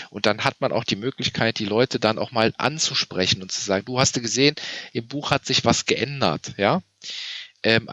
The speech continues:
das war eigentlich eher eine Möglichkeit, einfach sozusagen die Aktualität der Bücher an die Leute zu tragen. Mal aber rein jetzt, die Crew ist trotzdem alleine unterwegs die meiste Zeit, ne? Also du hast wirklich nur die Simulator-Events und diesen Line-Check und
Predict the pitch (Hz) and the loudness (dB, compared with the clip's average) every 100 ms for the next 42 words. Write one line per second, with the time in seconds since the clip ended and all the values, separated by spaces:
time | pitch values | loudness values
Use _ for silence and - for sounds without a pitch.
0 | 104 117 - 113 123 127 123 120 131 127 | -2 0 2 2 2 -2 -2 2 2 2
1 | 120 139 - 131 - 113 117 - - - | -2 -2 2 2 4 2 4 4 2 2
2 | 107 127 - - _ _ _ - 117 120 | 0 0 -4 -6 _ _ _ -14 -10 -4
3 | 107 110 117 117 113 - 120 110 104 - | 0 0 0 0 0 0 2 2 2 2
4 | 117 117 - - _ _ - 101 113 143 | 4 4 2 -4 _ _ 2 2 0 -2
5 | - 117 98 104 101 92 101 - - - | 0 2 0 -2 -4 0 0 0 -6 -4
6 | - 80 - _ _ 123 104 107 101 104 | 0 0 0 _ _ 0 2 4 2 2
7 | 170 196 139 131 - - - - - - | 2 0 2 2 0 -6 -6 -12 -16 -20
8 | - _ _ 120 117 - 123 165 160 - | -20 _ _ -4 -4 -4 -2 2 2 4
9 | 175 - 131 - 92 98 101 101 104 101 | 2 4 2 2 2 2 0 -6 0 2
10 | 101 95 - 87 85 90 - - - 82 | 4 2 0 -2 0 0 0 -6 -2 0
11 | 85 - 139 117 110 110 110 - 135 135 | -2 0 0 0 0 -2 0 -2 -4 -4
12 | 110 117 127 120 101 104 - 165 170 175 | -2 0 0 2 4 4 4 2 4 2
13 | 196 156 147 151 147 107 110 - - - | 2 -6 -4 -2 2 4 4 0 -2 -6
14 | - 98 | -14 -18